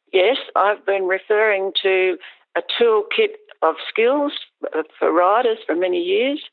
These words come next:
and Kira Kirkland mentioned it in a conference a few years ago,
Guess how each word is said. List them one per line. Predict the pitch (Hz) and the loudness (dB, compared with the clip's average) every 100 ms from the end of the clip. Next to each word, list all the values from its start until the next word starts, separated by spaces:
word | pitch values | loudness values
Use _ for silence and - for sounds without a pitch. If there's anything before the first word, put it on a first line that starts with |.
| _ - - - - | _ -20 -20 -20 -2
and | 165 160 165 165 160 - _ - | 0 2 2 2 -2 -6 _ -2
Kira | 208 180 180 | 2 2 2
Kirkland | 185 185 - 185 180 | 2 2 0 -2 0
mentioned | 180 180 - 170 | 0 0 0 0
it | 165 | 2
in | 165 160 | 2 0
a | |
conference | 156 180 185 180 - | 0 -2 0 -6 -8
a | 165 | -10
few | 180 180 | -2 0
years | 180 185 | 0 -2
ago, | 160 190 214 262 | 0 2 4 2